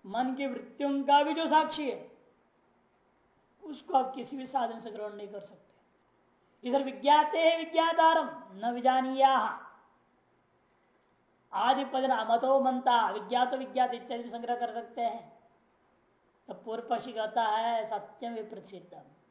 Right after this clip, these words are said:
ठीक कह रहे हो आप, हम परस्पर विरुद्ध बात जान रहे हैं। यहाँ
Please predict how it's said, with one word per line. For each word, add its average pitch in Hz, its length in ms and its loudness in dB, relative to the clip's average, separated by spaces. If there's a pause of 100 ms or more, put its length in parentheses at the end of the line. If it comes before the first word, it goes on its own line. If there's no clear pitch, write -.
(1160)
ठीक 269 360 -12
कह 220 200 0
रहे 220 120 -2
हो 208 120 -2
आप, - 380 -6 (400)
हम 226 260 -12
परस्पर 233 220 -2
विरुद्ध 226 340 -10
बात 208 300 -2
जान 202 220 -10
रहे 190 160 -14
हैं। 175 240 -16
यहाँ 151 380 -20